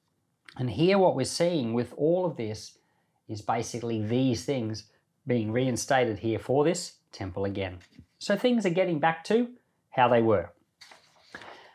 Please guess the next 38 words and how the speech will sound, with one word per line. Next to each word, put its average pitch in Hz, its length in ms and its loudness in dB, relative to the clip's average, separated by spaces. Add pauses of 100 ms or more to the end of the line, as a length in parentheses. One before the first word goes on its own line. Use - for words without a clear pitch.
Now, 123 100 4
I 131 60 8
wanted 214 200 6
to 147 80 2
say, 135 580 6 (140)
um, 120 640 4
that 131 280 0 (140)
the 127 100 0
book 254 220 0
of 214 60 -2
Nehemiah 135 640 4
is 117 160 -2
really, 123 880 2 (120)
the - 60 -6
whole 165 260 4
book, 117 300 2
all 143 100 4
thirteen 127 360 2
chapters, 107 420 -2
is 107 160 -10
broken 135 380 -2
into 107 160 -4
three 110 240 0
sections. 92 560 -8 (800)
All 220 260 8
the 226 80 4
way 190 120 6
up 165 240 4
to 143 460 0
around 135 360 2
about 123 340 2
chapter 107 800 0 (240)
eight 117 160 2
or 110 80 0
nine 110 640 -2
is, 113 380 -4 (180)
is 101 240 -6
the, 101 440 -4